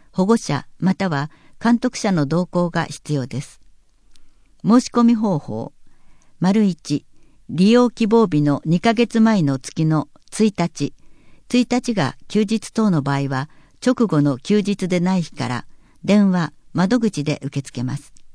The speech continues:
丸二、予約後、申請書をお渡ししますので、電話で予約の方には郵送しますので、必要事項を記入し、利用希望日の二週間前までに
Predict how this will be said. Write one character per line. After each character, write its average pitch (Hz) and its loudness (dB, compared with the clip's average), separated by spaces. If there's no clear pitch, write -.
丸 202 2
二、 170 2
予 170 2
約 226 2
後、 190 -4
申 247 4
請 233 2
書 214 0
を 139 -2
お 156 0
渡 185 0
し 160 -6
し - -6
ま 175 0
す 147 -4
の 139 0
で、 - -10
電 220 4
話 226 2
で 214 0
予 208 2
約 208 -2
の 208 -2
方 208 -2
に 175 2
は 139 0
郵 185 0
送 202 -2
し 196 -6
ま 185 0
す 151 -4
の 139 -2
で、 123 -8
必 - -4
要 247 4
事 233 -4
項 170 0
を 147 0
記 - -2
入 165 2
し、 - -6
利 190 2
用 240 4
希 233 -2
望 220 2
日 139 0
の 139 -2
二 180 2
週 247 0
間 240 2
前 233 2
ま 151 0
で 139 -4
に 143 -2